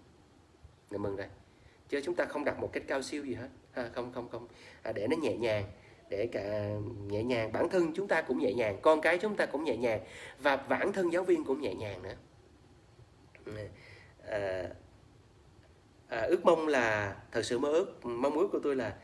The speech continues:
à, hy vọng rằng, à, sau cái đợt học online này thì, à, sẽ không phải nhận nhiều ca, nhiều ca để mà phải, à,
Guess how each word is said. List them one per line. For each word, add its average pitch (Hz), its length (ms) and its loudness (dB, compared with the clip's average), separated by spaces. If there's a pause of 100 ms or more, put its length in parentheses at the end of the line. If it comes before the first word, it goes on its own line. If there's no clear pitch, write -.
(420)
à, 95 300 -6
hy 151 120 0
vọng - 240 2
rằng, 104 220 -2
à, 95 180 -6 (260)
sau 151 340 2
cái 175 140 0
đợt 123 160 2
học 110 180 -2
online 135 300 -2
này 110 240 -4 (760)
thì, 110 260 -6
à, 92 100 -6 (640)
sẽ - 160 -4
không 143 180 -2
phải 160 100 2
nhận 110 220 -2
nhiều 110 240 -2
ca, 131 220 0 (1080)
nhiều 120 220 0
ca 139 440 0 (580)
để 117 120 -8
mà 135 180 -2
phải, 110 340 -6
à, 139 60 -2